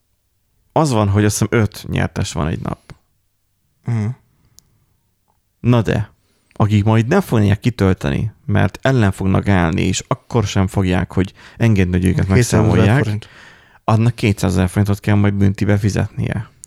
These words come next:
Speaker 2: Lényegében egy piramis játék, mert a büntetettekből szedik be a pénzt, amit a nyer-, nyerteseknek kiosztanak.
Speaker 1: És többet fognak büntetni, mint amennyi nyereményt kiosztani. Mert nyereményből ötöt fognak kiosztani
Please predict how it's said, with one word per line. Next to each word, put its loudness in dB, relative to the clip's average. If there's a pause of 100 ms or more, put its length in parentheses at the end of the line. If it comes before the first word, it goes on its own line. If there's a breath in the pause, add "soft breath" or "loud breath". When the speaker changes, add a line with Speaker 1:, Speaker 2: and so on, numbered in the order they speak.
(600)
Speaker 2:
Lényegében 2
egy 2
piramis 0
játék, -2
mert -2
a 2
büntetettekből -2
szedik -4
be -4
a 0
pénzt, -2
amit -4
a -2
nyer-, 0
nyerteseknek -2
kiosztanak. 0
Speaker 1:
És -4
többet 0
fognak 0
büntetni, 2
mint 0
amennyi 2
nyereményt 2
kiosztani. -4
Mert -2
nyereményből 2
ötöt -2
fognak -6
kiosztani -4